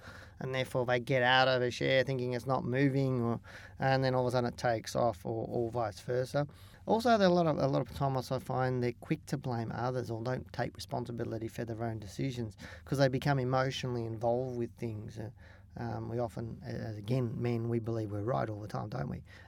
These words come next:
Uh, a big one in the, in the trading environment is why people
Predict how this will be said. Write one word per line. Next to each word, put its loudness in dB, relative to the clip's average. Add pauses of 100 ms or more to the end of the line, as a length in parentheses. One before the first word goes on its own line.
Uh, 2
a -2
big 12
one 8
in 2
the, 0
in 0
the 0
trading 2
environment 0
is -8
why -2
people -6